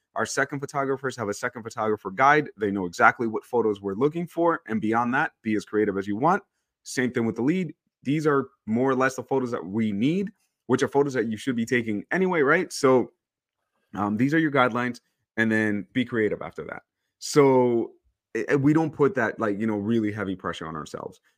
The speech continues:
And I think having off-camera lighting, going off of what you said, we never panic if the lighting is going away,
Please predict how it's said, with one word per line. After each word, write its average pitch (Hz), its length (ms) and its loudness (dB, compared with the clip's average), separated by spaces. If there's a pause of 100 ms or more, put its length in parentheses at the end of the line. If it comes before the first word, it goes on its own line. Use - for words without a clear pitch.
And 123 140 2
I 120 60 0
think 143 180 0
having 127 260 -2
off-camera 101 460 -4
lighting, 110 560 4
going 101 260 0
off 95 160 -8
of 95 80 -6
what 95 140 -4
you 87 100 -8
said, 139 400 0 (880)
we 151 200 2
never 147 360 2
panic 127 580 -2
if 113 140 -2
the 110 80 2
lighting 127 340 2
is 131 100 0
going 135 260 2
away, 147 320 2